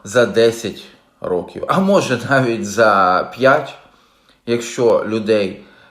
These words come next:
спитають, як би вони проголосували на виборах дві тисячі дев'ятнадцятого року, тих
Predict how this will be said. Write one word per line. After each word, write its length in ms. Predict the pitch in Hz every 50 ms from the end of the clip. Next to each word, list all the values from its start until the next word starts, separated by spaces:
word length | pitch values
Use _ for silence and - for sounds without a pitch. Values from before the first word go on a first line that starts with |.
| _ _ -
спитають, 800 | - - - 135 120 - - 110 101 98 95 95 92 90 - -
як 480 | - 104 107 113 104 104 98 92 90 87
би 100 | 98 95
вони 480 | 92 98 104 104 101 101 92 - - -
проголосували 1000 | 90 92 92 92 98 98 95 98 98 - - 104 92 98 87 87 87 87 78
на 160 | 98 98 107 101
виборах 540 | 104 104 98 87 90 87 87 - - -
дві 200 | 92 92 101 113
тисячі 460 | - - 107 95 - - 87 - - 87
дев'ятнадцятого 840 | 92 107 107 104 104 - 123 135 156 139 - - - 92 87 90
року, 340 | 82 78 - - - - - -
тих 180 | 113 104 90